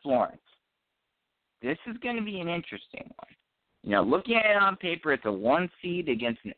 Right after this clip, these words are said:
at-large bid. There's a number three seed in their region. You're thinking, "Okay, this is, this, this is a game that Buford should win." You know, but if you look at it, and I've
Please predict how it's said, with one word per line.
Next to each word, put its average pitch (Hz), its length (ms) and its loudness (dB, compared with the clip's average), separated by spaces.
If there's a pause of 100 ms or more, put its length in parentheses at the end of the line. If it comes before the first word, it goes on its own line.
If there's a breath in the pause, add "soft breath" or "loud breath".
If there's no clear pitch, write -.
(120)
at-large 147 680 2
bid. 127 320 -2
There's 95 240 -4
a 90 60 -8
number 156 480 -2
three 135 360 -4
seed 120 380 -4 (300)
in 156 240 -2
their 156 200 4
region. 101 480 -2
You're 107 240 -4
thinking, 107 400 -4 (120)
"Okay, 117 320 0
this 113 260 -14
is, 127 100 -20 (300)
this, 139 140 -8 (180)
this 151 220 -2
is 156 120 -6
a 151 60 -2
game 139 260 0
that 117 220 -2
Buford 110 380 -6 (100)
should 98 180 -8
win." 67 120 -18 (1300)
You 101 180 -2
know, 92 180 -2 (1000)
but 151 220 4 (720)
if 135 180 -2
you 123 180 0
look 226 220 -2
at 117 240 2
it, 92 180 -8 (460)
and 117 140 -2
I've 110 140 0